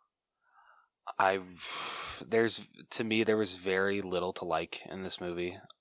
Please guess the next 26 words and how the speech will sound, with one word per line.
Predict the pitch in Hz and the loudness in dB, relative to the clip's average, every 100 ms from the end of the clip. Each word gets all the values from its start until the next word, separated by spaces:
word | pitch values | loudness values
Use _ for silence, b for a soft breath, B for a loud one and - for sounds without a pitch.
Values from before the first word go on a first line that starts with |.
| - | -4
Um, | 98 90 87 90 - - B B B B B B B | 0 0 -2 -10 -14 -16 B B B B B B B
li-, | 98 101 - | -2 0 0
like | 101 98 | 0 -2
I | 98 | 2
said | 107 92 | 2 2
earlier, | 95 95 98 | 2 0 0
my | 92 90 | 0 0
favorite | - 90 92 | 0 -2 -2
part | - 95 98 | 0 0 0
was | 85 | -6
literally | 85 87 92 87 | -4 -4 -2 -2
just | 90 - 85 | -4 -6 -4
Vulture | 85 87 101 104 120 | -2 0 0 0 -2
at | - 90 | -4 -4
the | 92 | -4
end, | 87 92 104 - - _ - | -4 -4 -6 -12 -18 _ -6
and | 92 87 87 85 | -2 -2 -4 -8
even | 101 90 | -8 -2
that | 85 85 87 | 4 4 4
didn't | 98 101 95 | -2 -6 -4
really | 101 98 | -4 -2
make | 95 98 - _ | -4 -6 -8 _
that | 98 90 90 | 0 0 0
good | 98 95 | -4 -2
of | - | 0
sense. | 92 95 110 - - | 0 -2 -2 -2 -4